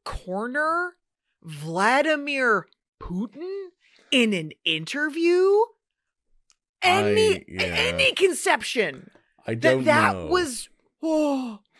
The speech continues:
Speaker 2: I, I, yeah, I, I, if he did think that, then he's a madman. Um, you know, and, and, um, yeah, I mean,
Speaker 1: That hubris seems too much even for Tucker Carlson.
Speaker 2: even for Tucker, 'cause,
Speaker 1: You know
Speaker 2: 'cause,
Speaker 1: what I mean? Like,
Speaker 2: yeah,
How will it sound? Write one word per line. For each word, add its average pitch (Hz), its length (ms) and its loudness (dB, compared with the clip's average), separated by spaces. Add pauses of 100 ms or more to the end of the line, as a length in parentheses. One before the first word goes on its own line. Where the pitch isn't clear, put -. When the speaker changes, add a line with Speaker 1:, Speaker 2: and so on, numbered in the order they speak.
(460)
Speaker 2:
I, 107 120 -6
I, 104 140 -2
yeah, 135 320 2
I, 147 140 2
I, 156 220 2
if 165 560 -2
he 175 140 -2
did 240 320 8
think 180 320 4
that, 110 280 0
then 139 160 2
he's 110 180 0
a 104 80 -2
madman. 127 1000 2 (380)
Um, 127 600 6
you 123 120 0
know, 120 160 2
and, 127 180 0
and, 113 420 -2
um, 107 480 2 (160)
yeah, 107 380 0 (260)
I 104 100 -4
mean, 107 480 -4
Speaker 1:
That 330 240 4
hubris 277 500 0
seems 262 340 -6
too 254 140 -6
much 220 220 -4
even 202 220 -8
for 196 100 -12
Tucker 180 260 -12
Carlson. 165 600 -10
Speaker 2:
even 151 380 -2
for 139 160 0
Tucker, 117 440 -4
'cause, 127 280 -8
Speaker 1:
You 320 180 -4
know 381 80 0
Speaker 2:
'cause, 381 160 0
Speaker 1:
what 381 60 -2
I 381 40 -2
mean? 359 240 -6
Like, 277 160 4
Speaker 2:
yeah, 135 220 -4